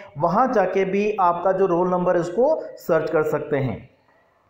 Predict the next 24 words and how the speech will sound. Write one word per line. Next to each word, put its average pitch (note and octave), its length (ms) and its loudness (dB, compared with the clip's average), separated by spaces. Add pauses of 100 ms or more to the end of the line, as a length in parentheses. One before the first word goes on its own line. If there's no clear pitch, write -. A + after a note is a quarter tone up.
(480)
ठीक F3+ 120 0
है, C4+ 60 2
मुख्य G3+ 280 0
सूची G3 280 -2
के G3 140 0
साथ F#3 300 2
में F#3+ 540 -2
जो F3+ 500 2
कट F3+ 200 0
ऑफ F#3+ 180 0
मार्क्स F#3 340 2
हैं, G3+ 380 -2 (360)
वो E3+ 120 0
भी F3 160 -2
जारी F#3 220 2
की F#3 180 -2
गई F#3+ 180 2
हैं G3 360 -2 (1800)
सभी F3 200 0
कैटेगरी F#3 520 0
के F3+ 140 0
लिए F#3 160 2
अलग F3 220 2
अलग। F3+ 340 2